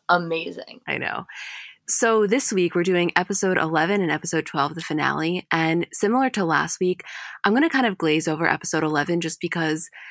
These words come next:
Speaker 2: to do it scene by scene, I think would be really boring. And then we'll do a full-blown recap for the finale. But episode eleven, honestly, the main plot line here is really about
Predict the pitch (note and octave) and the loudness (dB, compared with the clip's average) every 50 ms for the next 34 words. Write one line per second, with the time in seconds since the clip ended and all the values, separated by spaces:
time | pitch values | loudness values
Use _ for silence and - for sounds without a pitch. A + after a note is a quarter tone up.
0 | - - - - E3+ F#3+ A3 A#3 A3+ - G3 F3 F3+ E3+ D#3 D#3 - F3 D#3+ D3+ | -18 -8 -6 -4 -2 0 0 0 0 0 0 0 2 2 0 0 0 0 0 0
1 | E3 E3+ D#3+ F3 E3 F3 D#3+ D3 D3 D#3 D3+ D#3 D3+ D#3 D#3+ D#3 D3+ C#3+ C#3+ D3+ | 0 -2 -2 -2 -2 -2 -2 -2 -2 -2 -2 -2 -4 -4 -4 -4 -4 -2 -2 -2
2 | E3+ F#3 F#3 F#3 - - D#3+ E3 D#3+ D3+ D3+ D3+ D#3 D#3 - E3 E3 D#3+ F3 D#3+ | -2 -4 -4 -4 -6 -4 -2 -2 0 0 0 0 -2 -4 -4 -6 -4 -2 -2 -4
3 | D#3 - - - E3 E3 D#3+ D#3 D#3 D3+ D3+ D3+ D3+ D3 - E3 D3+ D3 - - | -4 -4 -4 -2 -2 -2 0 -2 -2 -2 -2 -4 -6 -4 -2 -2 -2 -2 -2 -4
4 | D#3 D3 - - - - D#3 D3 C3+ D3 D#3+ E3+ F#3 F#3+ F3+ E3+ D#3 D3 - - | -8 -6 -6 -8 -8 -4 -2 0 0 0 0 0 -2 0 2 2 2 2 0 -2
5 | _ _ - - - - - - - - - _ _ _ _ _ _ _ _ _ | _ _ -20 -20 -20 -20 -20 -20 -20 -20 -20 _ _ _ _ _ _ _ _ _
6 | - A#3+ - E4+ - F#4 F4+ E4+ C#4 F#3+ E3+ D#3 D#3 F#3 F3 E3+ - - D3+ D3 | 0 2 2 2 2 4 4 4 4 2 2 2 2 2 0 0 0 0 0 0
7 | F3 E3+ - - G3 F#3 F#3 F3+ F3 F3 F3 F3 F3 G3 C#4 D4+ C#4+ - - F#3 | 0 0 0 0 2 2 2 2 2 2 2 2 2 4 2 2 0 0 -2 0
8 | D#3 D3 - - D#3 D#3 D#3+ E3+ E3+ D#3+ D#3 D#3+ - - D#3+ - D#3+ E3+ E3+ E3 | 0 0 0 -2 -2 -2 -2 -2 -2 0 0 0 -2 -2 -4 -6 -4 -2 0 0
9 | E3+ E3+ E3+ - - E3 E3+ D#3 D3 D3 D#3 E3 | 2 2 2 0 0 -2 -2 0 0 0 0 -2